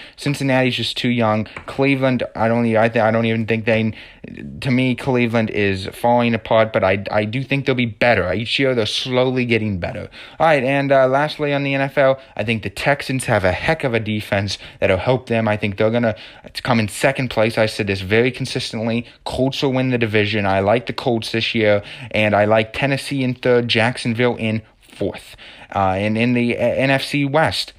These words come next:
I like Seattle, uh, in number one in the first place.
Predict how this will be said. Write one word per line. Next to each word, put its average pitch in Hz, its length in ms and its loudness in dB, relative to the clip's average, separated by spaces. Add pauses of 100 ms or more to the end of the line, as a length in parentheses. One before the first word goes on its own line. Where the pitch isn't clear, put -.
(240)
I 113 120 2
like 113 220 2
Seattle, 143 960 -2 (260)
uh, 104 220 2
in 110 340 0
number 113 260 2
one 113 380 2
in 107 280 0
the 107 60 -2
first 110 360 0
place. 110 340 0